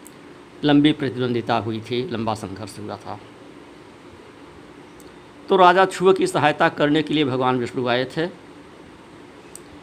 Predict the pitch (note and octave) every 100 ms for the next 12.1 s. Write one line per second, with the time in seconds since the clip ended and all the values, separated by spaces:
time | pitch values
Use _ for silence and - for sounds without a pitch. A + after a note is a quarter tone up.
0 | - - - C3+ C#3 C#3 B2+ B2 C3+ C3+
1 | C3+ B2+ C#3+ C#3+ D3 D3 F3+ F3+ - -
2 | - - - - - - - - - -
3 | - - - - - - - - D#3 D3
4 | D3 - - - - - - - - -
5 | - - - E3 D3 G3 F#3 C3+ - -
6 | - - - D#3+ - D3 C3+ G2 - -
7 | - - - - - - C#3 C#3+ C#3+ C#3
8 | D3+ D#3 C3 C3 D3 - - - - -
9 | - - - - - - - - - -
10 | - - F3 F3 C#3+ F#3 - D3+ E3 D3
11 | C#3+ D3 D3 - G#2+ - G2+ G#2+ G2+ A2